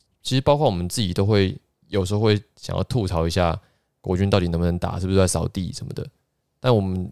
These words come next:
真的就认知到了目前的作战能力是怎么样子的吗？就我们一直在笑义务役的时候，我们没有想过其实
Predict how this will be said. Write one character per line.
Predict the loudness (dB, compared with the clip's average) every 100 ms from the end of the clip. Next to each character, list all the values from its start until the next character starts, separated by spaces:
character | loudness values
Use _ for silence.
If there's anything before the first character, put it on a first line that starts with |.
| 2
真 | 2 6
的 | 4
就 | 6 4 4
认 | 2 2
知 | 0
到 | 2 4
了 | 2 -2 -2
目 | 0 2
前 | 2
的 | 0 0
作 | 2
战 | 2
能 | 2 0
力 |
是 | 0
怎 | -2 -2
么 | -2
样 | -4
子 |
的 | -6
吗？ | -8 -10 -12 _ _ _ _
就 | 2
我 | 2
们 | 2 0
一 |
直 | 2
在 | 4 4
笑 | 4 4 2
义 | 0
务 | 0 0
役 | 0
的 | 0
时 | 0
候， | 2 2 0
我 | -4
们 | 0
没 |
有 | 2
想 | 2
过 | 2 0
其 | -2
实 | -2